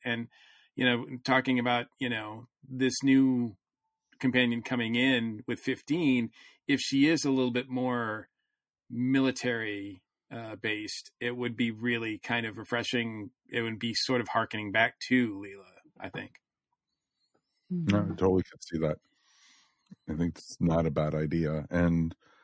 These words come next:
Speaker 2: you know what? I always liked it 'cause it also felt like a little bit of My Fair Lady, the Doctor trying to, you know, civilize Leela.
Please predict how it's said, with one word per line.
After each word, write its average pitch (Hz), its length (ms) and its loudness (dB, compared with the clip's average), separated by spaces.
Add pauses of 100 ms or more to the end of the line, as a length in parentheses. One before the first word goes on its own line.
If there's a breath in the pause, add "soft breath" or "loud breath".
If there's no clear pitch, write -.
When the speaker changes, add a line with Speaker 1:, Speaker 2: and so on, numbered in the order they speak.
(240 soft breath)
Speaker 2:
you 131 80 8
know 127 120 8
what? 139 180 2
I 123 80 8
always 127 260 4
liked 120 220 4
it 98 100 0
'cause 104 160 4
it 110 80 4
also 117 260 4
felt 104 340 2
like 95 260 2
a 101 40 4
little 95 340 4
bit 92 300 4
of 90 300 0
My 87 180 4
Fair 87 300 2
Lady, 82 480 0 (100)
the 85 80 2
Doctor 80 360 0
trying 80 500 -2 (480)
to, 85 320 6
you 95 140 2
know, 82 180 2
civilize 76 840 0 (160)
Leela. 69 340 0